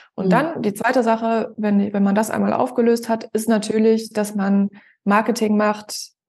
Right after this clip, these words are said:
Speaker 1: was Spaß macht, was
Speaker 2: Mhm.
Speaker 1: authentisch ist, was nicht, wo es nicht immer nur darum geht, dass du über dein Produkt redest. Ich glaub, das ist so der größte Shift.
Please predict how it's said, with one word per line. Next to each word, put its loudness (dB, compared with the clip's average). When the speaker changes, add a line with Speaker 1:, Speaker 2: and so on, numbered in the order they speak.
Speaker 1:
was -2
Spaß -2
macht, -4
was 2
Speaker 2:
Mhm. -18
Speaker 1:
authentisch 2
ist, 2
was 0
nicht, 2
wo 4
es -2
nicht 0
immer 0
nur -2
darum 0
geht, 0
dass -6
du -4
über 2
dein 2
Produkt -2
redest. 2
Ich -20
glaub, -2
das 0
ist -4
so 0
der -2
größte -2
Shift. -8